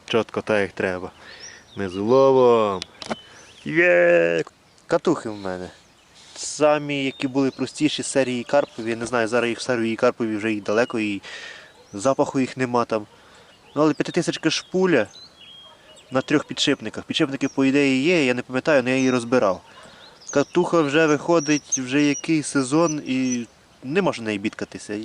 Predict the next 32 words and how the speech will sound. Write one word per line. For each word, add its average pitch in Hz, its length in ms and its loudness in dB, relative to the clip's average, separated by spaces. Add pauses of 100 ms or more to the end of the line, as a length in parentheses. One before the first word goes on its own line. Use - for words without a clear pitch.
(120)
Просто 175 360 0 (1080)
змастив 214 640 0 (680)
раз 185 300 2
в 185 40 -4
рік, 190 280 -6 (680)
як 135 100 -2
вона 165 160 2
плавала 160 460 4
десь 143 180 -2
чи - 120 -12
під 139 140 -14
дощем 139 340 -2
була, 131 240 0
і 131 100 -4
все, 127 260 -2
і - 20 -2
далі 113 140 0 (120)
маслаю. 95 420 -4 (340)
А 147 100 2
спінінги 185 360 -4
то 156 100 -2
я 143 80 2
взагалі 143 220 -2
мовчу, 139 320 -6
окрема 127 340 -6
тема. 113 360 -8 (480)
Найдешевші 160 960 2
теж, 127 340 0 (140)
два 165 180 2
сімдесят 160 640 -2
знайшов, 151 520 -4 (560)
сте-, 175 260 2